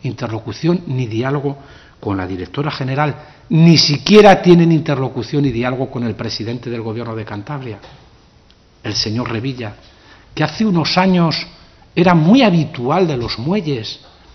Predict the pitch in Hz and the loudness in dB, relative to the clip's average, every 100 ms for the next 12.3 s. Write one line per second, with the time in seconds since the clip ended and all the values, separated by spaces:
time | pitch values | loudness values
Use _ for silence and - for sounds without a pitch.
0 | - - - 185 156 190 175 - 135 - | -20 -16 -8 -6 -4 -2 -4 -2 -4 -2
1 | 151 196 151 165 175 147 143 117 107 123 | -2 -2 -2 -4 -6 -8 -10 -10 -8 -8
2 | 185 - - - - 113 135 202 185 - | -8 -10 -12 -12 -10 -6 -2 0 -2 -4
3 | - - - 151 151 139 202 220 180 233 | -10 -16 2 4 4 4 4 6 6 4
4 | 208 151 127 131 123 117 113 113 107 - | 0 -2 -2 -6 -6 -6 -6 -8 -10 -12
5 | 104 95 87 85 - _ _ _ - 95 | -12 -12 -12 -14 -18 _ _ _ -14 -10
6 | - 90 104 117 120 147 185 - - - | -10 -8 -8 -6 -6 -2 -2 -2 -10 -20
7 | _ - - 160 208 233 240 - 180 196 | _ -8 2 4 6 4 2 0 0 0
8 | - 180 185 185 165 139 190 165 110 - | -4 -4 -2 -4 -4 -2 0 0 -2 -10
9 | - - - 120 107 131 185 156 180 208 | -20 -10 -4 -2 2 6 8 8 6 4
10 | 240 - 143 190 185 - - - _ - | 2 2 2 2 0 -4 -10 -20 _ -20
11 | - - - 147 - 120 131 143 151 117 | -20 -8 -2 -2 0 0 0 0 0 0
12 | 160 143 110 | 0 -2 -6